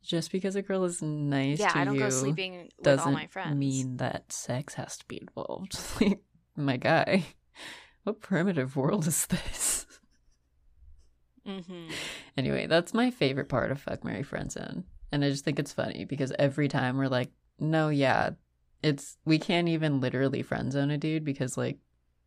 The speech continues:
Speaker 1: we're like, "No, like, he'd actually be a great friend. I would actually <laughs> be friends with this guy." <laughs> But any,
Speaker 2: Yeah.
Speaker 1: like, dude in
Speaker 2: Yeah,
Speaker 1: real
Speaker 2: and
Speaker 1: life,
Speaker 2: I'd
Speaker 1: it's like,
Speaker 2: actually
Speaker 1: "We're
Speaker 2: be
Speaker 1: in the
Speaker 2: friends with
Speaker 1: friend zone,"
Speaker 2: Harville.
Speaker 1: be, like, so pissed. <laughs> That's kinda funny.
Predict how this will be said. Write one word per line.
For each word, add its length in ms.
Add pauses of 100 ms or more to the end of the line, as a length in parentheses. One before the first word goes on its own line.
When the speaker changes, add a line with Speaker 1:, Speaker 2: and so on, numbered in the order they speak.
Speaker 1:
we're 120
like, 180
"No, 220
like, 180
he'd 180
actually 360
be 260
a 60
great 240
friend. 340 (240)
I 120
would 160
actually 420
<laughs> 0
be 140
friends 260
with 100
this 140
guy." 420
<laughs> 40 (1400)
But 180
any, 180
Speaker 2:
Yeah. 140
Speaker 1:
like, 260
dude 320
in 160
Speaker 2:
Yeah, 180
Speaker 1:
real 100
Speaker 2:
and 0
Speaker 1:
life, 100
Speaker 2:
I'd 80
Speaker 1:
it's 60
like, 160
Speaker 2:
actually 180
Speaker 1:
"We're 40
Speaker 2:
be 80
Speaker 1:
in 20
the 60
Speaker 2:
friends 180
with 140
Speaker 1:
friend 120
zone," 100
Speaker 2:
Harville. 300
Speaker 1:
be, 180
like, 360
so 460
pissed. 440
<laughs> 80 (2750)
That's 180
kinda 220
funny. 320